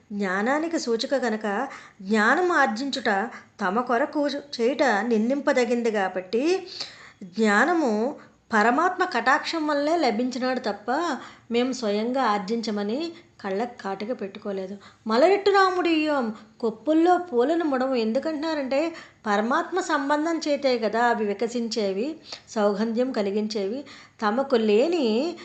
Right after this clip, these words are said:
శ్రీకృష్ణ సంబంధం వాటికి కలుగుట క్లేశంగా కనిపించింది వాటికి, అందుకే పువ్వులను ముడము అన్నారు. సయ్యాదన సయ్యోం, మా పెద్దలు చేయని పనులను చెయ్యము. నీవు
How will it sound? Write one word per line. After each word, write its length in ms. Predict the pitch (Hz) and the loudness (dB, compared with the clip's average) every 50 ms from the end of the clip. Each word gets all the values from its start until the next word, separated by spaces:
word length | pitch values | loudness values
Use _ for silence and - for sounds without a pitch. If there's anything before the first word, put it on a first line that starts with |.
| - - - - | -20 -20 -10 -4
శ్రీకృష్ణ 520 | 233 240 262 269 - 339 320 - - 330 | -2 -2 -2 0 -2 -2 -4 -2 -4 -6
సంబంధం 640 | 302 - 294 262 254 247 254 240 240 247 254 240 214 | -4 -2 -2 0 0 0 0 2 2 0 0 0 2
వాటికి 380 | 214 208 220 233 226 254 240 | 2 2 2 0 0 -4 -2
కలుగుట 640 | - 226 208 220 233 294 - 285 233 214 208 240 262 - - - - _ _ - | -2 -2 -2 0 -2 -2 0 0 0 0 -2 -4 -6 -8 -14 -20 -20 _ _ -6
క్లేశంగా 520 | 233 220 214 214 - 277 262 262 277 294 | -2 -2 0 0 0 0 0 2 2 2
కనిపించింది 640 | 285 285 240 220 214 208 233 214 196 220 214 220 220 | 2 2 0 0 0 0 0 0 0 0 -2 0 0
వాటికి, 520 | 214 214 208 208 202 - 214 226 285 277 - - - - - - | -2 -2 -4 -6 -4 -2 -2 -2 -2 -4 -8 -16 -20 -20 -10 -4
అందుకే 360 | 240 220 220 220 233 254 311 | 0 2 2 4 4 2 0
పువ్వులను 440 | 302 - 233 214 202 247 277 302 311 | 0 -2 -2 0 2 2 2 2 2
ముడము 500 | 277 240 220 214 214 214 208 208 226 262 | 0 0 0 0 0 0 0 0 0 2
అన్నారు. 580 | 277 247 214 208 196 190 190 202 208 202 220 208 - _ _ _ _ _ _ _ - - | 2 0 0 0 -2 -2 -4 -4 -6 -6 -8 -12 -16 _ _ _ _ _ _ _ -12 -6
సయ్యాదన 720 | 240 226 214 208 208 220 214 214 233 285 294 330 330 339 | -2 0 0 2 2 4 6 6 6 6 4 2 0 -2
సయ్యోం, 640 | - - 269 214 202 190 190 202 208 226 285 339 339 - - - 220 | -2 -2 0 0 0 0 0 0 0 0 0 -2 -4 -8 -10 -6 -4
మా 180 | 220 233 247 | -2 0 0
పెద్దలు 460 | 240 247 - 311 302 - 285 302 320 | -2 -2 -4 -4 -2 0 -2 0 0
చేయని 400 | 349 339 311 285 262 247 233 233 | -2 -4 -4 -4 -2 -2 -2 -4
పనులను 400 | 226 233 208 196 202 214 247 285 | -4 -4 -4 -4 -2 -4 -4 -4
చెయ్యము. 920 | 320 311 - 240 208 202 196 190 185 180 180 190 208 214 214 196 185 185 226 - - _ _ _ _ _ _ _ - | -6 -6 -4 -4 -4 -4 -4 -6 -8 -8 -8 -6 -4 -4 -4 -4 -6 -8 -12 -16 -20 _ _ _ _ _ _ _ -10
నీవు 240 | 269 269 285 302 294 | -8 -6 -4 -6 -6